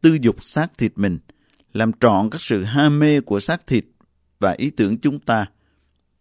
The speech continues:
tự nhiên làm con của sự thạnh nộ, cũng như mọi người khác. Nói cách khác, tất cả chúng ta một thời đã sống sa đọa như thế,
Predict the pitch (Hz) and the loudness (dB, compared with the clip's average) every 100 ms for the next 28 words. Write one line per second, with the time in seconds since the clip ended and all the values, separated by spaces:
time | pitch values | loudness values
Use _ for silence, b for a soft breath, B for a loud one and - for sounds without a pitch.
0 | - 107 92 117 139 139 131 107 90 - | -4 -2 0 2 4 4 2 -2 -4 -4
1 | 113 123 120 - 95 - - - 87 95 | 0 2 2 0 -6 -6 -8 -8 -6 -6
2 | 98 62 - _ _ _ 92 110 123 107 | -6 -8 -16 _ _ _ -8 -4 -2 -2
3 | 104 90 - - 95 82 - 104 123 _ | -2 -4 -6 -8 -6 -6 -8 -6 -6 _
4 | _ _ _ _ _ _ _ _ _ _ | _ _ _ _ _ _ _ _ _ _
5 | _ _ _ _ 104 117 147 - 135 143 | _ _ _ _ -8 -6 -6 -6 -6 -6
6 | - _ _ _ _ _ _ _ _ _ | -8 _ _ _ _ _ _ _ _ _
7 | _ - 185 - 101 98 151 147 - 120 | _ -4 -4 -4 -4 -4 -6 -4 -2 -2
8 | 113 107 _ _ - 101 113 - 135 120 | -2 -6 _ _ -8 -4 -4 -4 -2 0
9 | 107 101 107 143 175 202 - 170 160 117 | 2 0 -2 -4 -6 -8 -4 0 2 2
10 | 76 92 120 120 123 139 | 2 -2 -4 -2 -2 -2